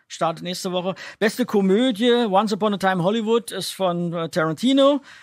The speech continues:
Und dann gibt es noch dieses, äh, Auslandsdrama Parasite, den wir hier auch sehr gelobt haben. Der hat den besten nicht englischsprachigen Film bekommen. Und dann natürlich, das sag ich mal voraus, ist ganz klar, wir brauchen bei den Oscars diesmal nicht auf viel Spannung setzen.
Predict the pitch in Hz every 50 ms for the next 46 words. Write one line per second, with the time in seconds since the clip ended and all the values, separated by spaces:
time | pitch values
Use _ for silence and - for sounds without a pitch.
0 | - - _ - 196 185 202 208 220 196 240 202 - 208 190 196 226 214 - -
1 | - 208 202 185 196 190 165 - - - 202 196 190 185 175 175 175 175 151 -
2 | _ - - _ - - 190 247 247 - 240 233 233 220 - - - 180 190 202
3 | 220 226 226 226 226 226 220 202 170 - - 180 180 180 196 185 151 180 220 220
4 | - 262 269 202 214 185 180 175 165 165 170 190 180 156 175 185 196 185 190 185
5 | 190 185 - - 196 190 190 185 170 180 170 165 175 170 156 175 175 - - -
6 | 170 180 180 - - 180 190 190 180 - - 180 175 170 180 180 165 - 185 185
7 | 180 185 175 - 185 180 180 180 - - - - - - - - 170 185 175 190
8 | 185 214 240 233 - - 214 226 214 202 - - - - - - 180 151 - -
9 | 156 - - - 190 135 185 156 160 160 160 - - 151 127 123 127 151 165 151
10 | 113 - - - 135 127 - - - 143 151 139 - - 160 156 151 135 143 131
11 | 131 147 156 160 151 151 143 139 147 151 160 180 - - 196 175 165 - - 165
12 | 151 175 165 151 151 160 165 185 160 143 - - 151 147 - - - 151 170 185
13 | 175 180 185 180 - - 170